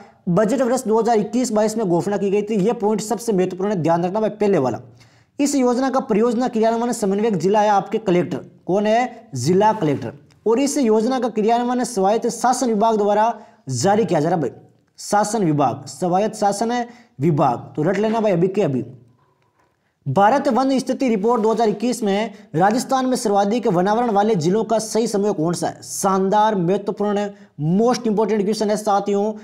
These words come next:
हाई कोर्ट एलडीसी के लिए। तो ऑप्शन बी हो जाएगा भाई, सबसे पहले उदयपुर, फिर अलवर और फिर बारी आती है प्रतापगढ़ की। अब साथियों हम इंग्लिश के सवाल क्लियर करते हैं आराम से।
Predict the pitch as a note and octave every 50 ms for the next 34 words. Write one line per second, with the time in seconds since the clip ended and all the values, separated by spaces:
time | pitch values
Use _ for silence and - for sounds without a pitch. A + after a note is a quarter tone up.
0 | - - - E3 F#3+ F#3+ G3 F#3+ G#3 G#3+ G#3+ A3+ A3 A3 - - E3 F3 F#3+ F#3
1 | - G3+ D3 C#3+ A#2+ A2 - - - - - F3 F#3 F#3+ F#3 - - G#3 G3 G3
2 | F3+ F3 G3+ A#3+ G#3 D#3 F3 F#3 G#3 G3+ F#3 F#3+ F#3+ G#3 A3 G#3+ - - - _
3 | - - A3+ G#3+ - - A3 G#3+ A3 A3 G#3 G3 F3 D#3+ F#3+ G3+ G3 - G3+ G#3+
4 | G#3 G#3 - A3 A3+ G3 E3+ F3+ F3+ F#3+ F#3+ G3+ G3+ - - - _ _ - G#3
5 | A3+ A#3+ C4 B3 - - A#3+ A#3+ G3 G3 G3 G3 G#3+ G3 F#3 - G#3+ G#3+ A3 A3
6 | A3 G#3 - - - G3 G3 F#3+ G3 G3 F3+ F#3 C3+ D#3 D3 C3 B2 A2 - -
7 | - F#3 F#3 G#3+ G#3 G#3+ - G3+ G3+ G#3+ G#3 G#3+ G#3+ G#3+ G#3 G3 F#3 F3 F#3+ G#3
8 | A3 G#3+ A3 G#3+ A3 G#3+ G3 G3+ - G3 F3 F3+ G3 G#3+ F#3+ F#3 F#3+ F#3+ G3+ F#3+
9 | F#3 F3+ - G3+ G3+ F#3 F3 F3 F#3 G3+ G3 F3+ - F#3 F#3+ G#3 A3+